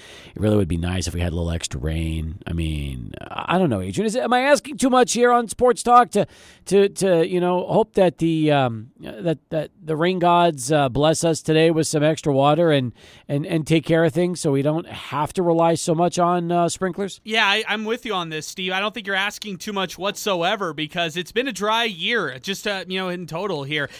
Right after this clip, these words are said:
Speaker 2: and it's been so hot lately. Like, I, I mean, we just need any kind of precip that we can get.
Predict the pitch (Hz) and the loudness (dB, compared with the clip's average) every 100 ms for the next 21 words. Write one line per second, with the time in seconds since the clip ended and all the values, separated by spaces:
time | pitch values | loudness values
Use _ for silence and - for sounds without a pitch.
0 | - 185 180 247 220 - - - 254 269 | -6 -4 -4 -6 -6 -4 -4 -4 -4 -4
1 | 226 - - - - 254 208 160 151 131 | -8 -16 -20 -8 0 0 0 -2 -4 -4
2 | 127 156 185 127 202 214 220 214 202 214 | -8 -4 -4 -2 -4 -2 -2 -2 -4 -4
3 | 240 233 220 208 233 220 196 - 202 - | -6 -6 -4 -4 -4 -4 -6 -4 -6 -4
4 | 214 180 185 160 143 165 190 185 | -6 -6 -10 -8 -6 -2 -2 -2